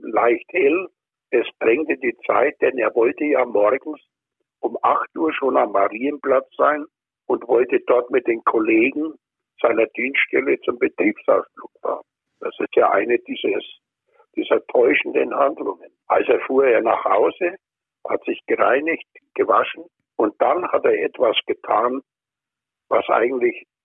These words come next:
für seinen Charakter symptomatisch ist. Er hatte nichts anderes zu tun, als erster Mal mit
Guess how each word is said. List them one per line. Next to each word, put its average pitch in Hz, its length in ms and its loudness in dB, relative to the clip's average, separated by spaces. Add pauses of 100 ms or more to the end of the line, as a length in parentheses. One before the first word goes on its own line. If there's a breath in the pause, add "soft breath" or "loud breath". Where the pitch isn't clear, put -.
(420)
für 104 240 2
seinen 127 400 2
Charakter 95 600 0 (100)
symptomatisch 87 800 -8
ist. - 240 -14 (880)
Er 95 100 4
hatte 123 220 2
nichts 151 420 -6
anderes - 400 0 (100)
zu 127 100 -6 (100)
tun, 120 300 -2 (540)
als - 160 0 (100)
erster - 360 2
Mal 123 180 0
mit - 160 -6